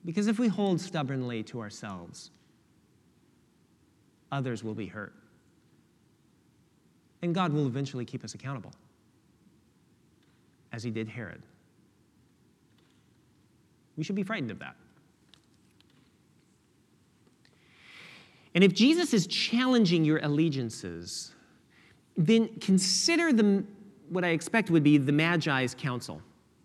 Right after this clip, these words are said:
I expect that the Magi, w-, if they were here, would say, "You know what? Stop looking at yourself and just look at Jesus for a minute. Can you, can, can you imagine a better leader?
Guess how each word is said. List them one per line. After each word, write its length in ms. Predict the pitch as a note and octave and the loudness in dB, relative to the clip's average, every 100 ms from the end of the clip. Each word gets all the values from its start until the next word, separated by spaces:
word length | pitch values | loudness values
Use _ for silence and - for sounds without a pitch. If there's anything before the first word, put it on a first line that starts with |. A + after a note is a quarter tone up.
| _ _ _ - | _ _ _ 4
I 80 | A3 | 4
expect 340 | - C4+ C#4 | 6 2 2
that 60 | G3+ | 2
the 80 | F3 | 4
Magi, 520 | F#3 A3 F#3 E3+ D#3 | 4 4 4 4 4
w-, 200 | C#3+ D#3+ | 2 2
if 140 | E3 | 2
they 100 | F#3 | 6
were 140 | E3 D3 | 6 4
here, 320 | F3 G3+ F#3 | 6 8 10
would 180 | D#3+ C#3+ | 8 4
say, 300 | - D#3 C#3+ - - - | 2 2 2 -4 -18 2
"You 140 | F3 G3+ | 10 10
know 100 | G#3+ | 12
what? 300 | G#3+ C4 - - - - | 8 4 0 -10 -18 -10
Stop 300 | - B3+ A#3 | 6 8 10
looking 220 | A#3+ A3+ | 10 10
at 100 | G3 | 8
yourself 360 | G3+ A3 F#3 | 6 6 4
and 180 | F3+ F3 | 4 2
just 200 | G#3 - | 2 0
look 380 | F#3+ F#3+ C4+ C#4+ | 2 4 4 4
at 80 | G3 | 2
Jesus 360 | G3 F#3 D3 | 6 4 4
for 160 | - D3 | -4 -4
a 40 | |
minute. 300 | B2+ A#2 G#2 - - - - | -4 -4 -8 -12 -20 -20 2
Can 220 | B3 A3+ | 8 10
you, 140 | A#3 | 10
can, 320 | - A3 A3+ - - - | 6 4 2 -2 -18 -12
can 140 | - A#3+ | 10 12
you 100 | B3+ | 12
imagine 460 | A#3+ B3 D4 D#4 | 12 12 12 8
a 40 | D4+ | 6
better 220 | D4+ D#4 | 4 2
leader? 280 | D#4 E4+ | 0 0